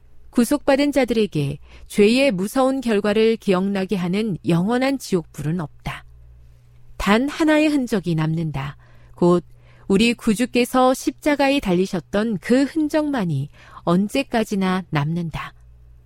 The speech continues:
구주의 상한 머리와 손과 발에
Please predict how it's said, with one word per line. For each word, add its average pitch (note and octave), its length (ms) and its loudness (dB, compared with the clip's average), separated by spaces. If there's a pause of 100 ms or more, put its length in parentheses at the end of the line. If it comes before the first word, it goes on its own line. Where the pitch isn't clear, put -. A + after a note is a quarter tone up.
(480)
구주의 G#3+ 460 2
상한 A#3 500 0
머리와 F#3 640 0
손과 A#3+ 600 0
발에 F#3 480 -2